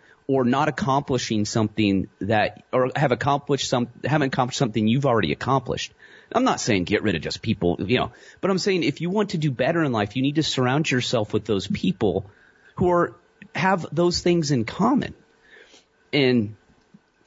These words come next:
we tend to, and that's a big thing. I, I learned that in the health world. The first thing that happens when someone goes to change their health and they come back and, you know, they go tell their family or their friends, they go, their friends instantly try and sabotage 'em.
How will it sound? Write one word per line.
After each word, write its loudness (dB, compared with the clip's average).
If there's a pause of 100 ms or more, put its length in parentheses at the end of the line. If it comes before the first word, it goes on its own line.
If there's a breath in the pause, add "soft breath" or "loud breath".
(120)
we 0
tend 0
to, 0
and 2
that's 0
a 0
big -2
thing. 0
I, 2
I 2
learned 2
that 0
in 0
the 2
health -2
world. -4 (540 loud breath)
The 4
first -2
thing 2
that 0
happens -2
when 2
someone 2
goes -2
to -8
change 0
their 0
health 0
and 0
they 2
come -2
back -2
and, -2
you -4
know, -8
they -10
go -2
tell -2
their 0
family 0
or 0 (280 loud breath)
their 0
friends, 0
they -4
go, 0
their -6
friends -2 (120)
instantly -2
try -2
and 0
sabotage -4
'em. -12